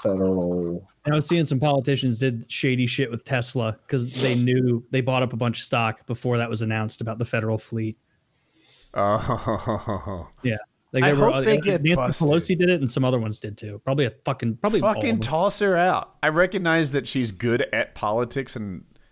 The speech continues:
Speaker 3: helps my team, but I'm not so attached to bad guys that I want 'em on my team. Fucking throw her in jail.
Speaker 2: Did they get rid of those Republicans that did that shit recently?
Speaker 3: No. No, they didn't.
Speaker 2: Well, see,
Speaker 3: Not a
Speaker 2: these people
Speaker 3: single
Speaker 2: always
Speaker 3: one
Speaker 2: get
Speaker 3: of
Speaker 2: away
Speaker 3: them.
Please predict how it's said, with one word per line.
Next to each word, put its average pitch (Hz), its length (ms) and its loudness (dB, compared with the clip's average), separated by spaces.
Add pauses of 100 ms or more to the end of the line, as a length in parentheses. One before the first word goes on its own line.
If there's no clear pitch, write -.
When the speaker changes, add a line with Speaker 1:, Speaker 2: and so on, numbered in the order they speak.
(300)
Speaker 3:
helps 113 340 -2
my 92 320 -6
team, 120 320 -6
but 117 140 0
I'm 143 120 0
not 135 200 -2
so 131 180 0
attached 120 440 -2
to 113 60 -6
bad 107 360 -2
guys 117 300 0
that 120 100 -2
I 113 40 2
want 113 220 0
'em 117 100 0
on 113 140 -2
my 113 140 -2
team. 131 300 -6
Fucking 208 380 -4
throw 185 240 0
her 190 100 2
in 190 120 -2
jail. 185 460 0 (220)
Speaker 2:
Did - 120 -8
they - 140 0
get 214 60 2
rid 208 100 4
of 202 60 4
those 190 180 4
Republicans 170 640 0
that 160 160 -2
did 156 160 2
that 151 160 0
shit 165 360 0 (1000)
recently? 151 480 2
Speaker 3:
No. 156 60 -4 (520)
No, 104 40 0
they 98 140 -2
didn't. 165 200 2
Speaker 2:
Well, 208 200 2
see, 285 180 0
Speaker 3:
Not 247 160 4
a - 40 4
Speaker 2:
these - 80 2
people - 180 4
Speaker 3:
single 160 200 2
Speaker 2:
always 135 120 6
Speaker 3:
one 139 120 4
Speaker 2:
get 180 80 4
Speaker 3:
of 165 80 2
Speaker 2:
away 143 100 2
Speaker 3:
them. 139 80 2